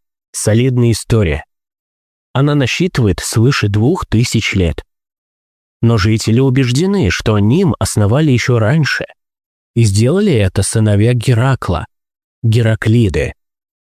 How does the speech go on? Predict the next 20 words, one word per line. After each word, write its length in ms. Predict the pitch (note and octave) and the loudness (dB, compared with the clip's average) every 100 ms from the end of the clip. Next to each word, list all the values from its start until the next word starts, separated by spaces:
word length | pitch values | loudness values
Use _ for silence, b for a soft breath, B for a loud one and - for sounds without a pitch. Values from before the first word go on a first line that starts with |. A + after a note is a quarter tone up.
| - | -6
Поэтому 500 | A2+ B2+ - D#3+ D#3 | -2 -2 0 2 2
античные 560 | C3+ C#3+ C#3 C3+ C3+ | 2 0 0 2 2
боги 320 | A#2 B2+ C#3+ D#3 | 2 0 2 0
относятся 640 | E3+ G#2+ G#2+ A#2+ - D3+ | 0 0 0 0 -2 -2
к 40 | |
городу 560 | A#2 G#2+ G#2+ A#2+ C3+ C3+ - | 0 2 2 2 2 0 0
благосклонно. 960 | A2+ A#2+ A#2 A2 - C3+ B2 E2 C#2 - _ _ _ _ _ _ _ _ _ _ _ _ _ _ _ _ - | 0 2 0 -2 0 2 2 0 -4 -12 _ _ _ _ _ _ _ _ _ _ _ _ _ _ _ _ -2
А 100 | A#2 | 0
еще 400 | G#2+ - D3+ G#3 | 2 0 -2 0
Ним 400 | D3+ C#3+ G3+ C3 - | 2 2 2 0 2
называют 600 | A#2 G2 G2+ A#2+ D#3+ - | 0 2 2 2 0 -4
французским 760 | - C3+ A#2 - - - G3 | -2 0 0 -2 -4 0 0
Римом. 400 | D3+ G#2 C#2 - - _ _ _ _ _ _ _ _ _ _ _ - | 2 0 -2 -6 -14 _ _ _ _ _ _ _ _ _ _ _ -2
За 220 | A#2+ A2+ | 0 0
сто 240 | - C#3+ | 0 0
двадцать 480 | B2 A#2+ A#2+ A#2 - | 2 0 0 -2 0
лет 320 | B2 B2+ - A#2 | 2 0 -2 -2
до 180 | C3 | 2
новой 360 | B2 B2 A2+ G#2+ | 2 2 2 0
эры 420 | C3 E3 A#2 D2+ | 0 -2 -2 -4